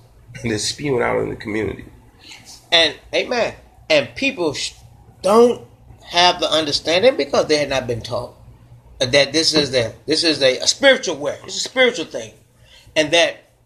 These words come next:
Speaker 2: when Christ come back to judge us, and he, is he preparing us for the New Jerusalem,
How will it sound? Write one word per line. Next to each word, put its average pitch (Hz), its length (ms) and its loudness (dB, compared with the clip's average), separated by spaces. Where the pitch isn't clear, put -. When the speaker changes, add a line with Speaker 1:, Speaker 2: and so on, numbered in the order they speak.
Speaker 2:
when 175 220 0
Christ 240 480 -2
come 196 160 -4
back 185 280 0
to 156 100 -10
judge 175 520 2
us, - 440 -14
and 120 320 0
he, 123 140 -4
is 131 120 -4
he 147 80 -2
preparing 156 380 2
us 147 80 -4
for 160 120 -4
the 143 80 -4
New 156 160 0
Jerusalem, 147 640 -2